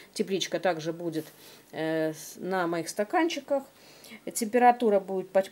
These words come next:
пока такая же, только когда полностью я буду видеть, что у меня взошла вся рассада невяника, тогда я уменьшу температуру до семнадцати-двадцати градусов. То есть, как я это сделаю? Я просто подниму на полочку повыше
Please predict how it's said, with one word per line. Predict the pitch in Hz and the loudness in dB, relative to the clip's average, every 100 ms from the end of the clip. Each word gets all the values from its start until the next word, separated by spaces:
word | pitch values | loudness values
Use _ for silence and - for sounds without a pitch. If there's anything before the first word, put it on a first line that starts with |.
| - | 0
пока | 202 - 175 | 0 2 2
такая | - 180 254 269 | 2 0 2 2
же, | 226 | 2
только | 202 254 220 196 175 165 - - | 2 2 2 2 0 -2 -14 -6
когда | - 202 202 185 | -2 2 4 2
полностью | - 220 196 170 - 185 | 4 2 2 0 -6 2
я | 190 | 2
буду | 190 185 | 2 -2
видеть, | 180 170 160 | -6 -6 -6
что | - 185 | -4 -2
у | |
меня | 175 180 | -2 -2
взошла | 170 196 - 202 170 151 - - - | 0 0 0 0 0 0 -6 -18 -6
вся | - 214 190 | 0 4 6
рассада | 170 170 - 190 165 156 151 147 - - | 6 2 2 2 2 2 -2 -4 -18 -8
невяника, | 190 190 277 339 311 294 277 277 - _ | -2 4 6 6 2 2 0 -2 -18 _
тогда | 202 196 202 | 0 6 6
я | 190 | 6
уменьшу | 190 196 185 - | 4 2 0 -4
температуру | 170 180 180 185 190 269 | -10 -4 0 0 2 0
до | 214 196 | 0 -4
семнадцати-двадцати | - 185 190 - 160 170 - 175 | -4 -6 -6 -10 -12 -12 -10 -6
градусов. | 160 151 160 156 | -6 -6 -8 0
То | 214 | 2
есть, | 196 | 2
как | - 214 - | 0 0 0
я | 165 | -4
это | 160 | -4
сделаю? | 151 160 160 156 165 | -8 -6 -4 -4 -4
Я | 170 240 247 | 0 0 0
просто | 202 202 180 | -4 -6 -6
подниму | - 170 175 180 202 269 269 - - - | -6 -8 -6 -4 -2 -4 -6 -14 -18 -8
на | 190 202 | -2 -2
полочку | - 185 165 165 - | -2 -4 -4 -6 -8
повыше | 156 165 165 262 254 233 | -6 -4 0 2 2 0